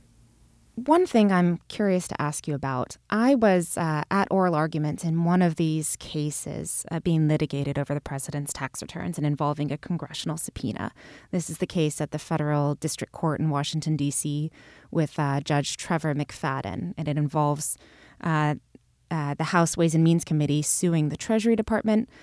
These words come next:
after Treasury, um, refused to comply with a subpoena demanding the president's personal and business tax returns.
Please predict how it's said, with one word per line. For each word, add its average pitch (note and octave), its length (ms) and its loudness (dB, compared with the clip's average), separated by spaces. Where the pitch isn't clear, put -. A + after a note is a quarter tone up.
after E3+ 320 0
Treasury, D#3 840 0
um, C#3+ 420 -2
refused F3+ 680 0
to F#3+ 100 -2
comply D#3 480 0
with D3 140 -4
a - 40 -4
subpoena D#3 680 0
demanding C#3+ 540 0
the C#3 80 -4
president's D3 600 -4
personal D#3 400 -2
and D3 120 -2
business C#3 400 -6
tax - 300 -4
returns. G3+ 640 -2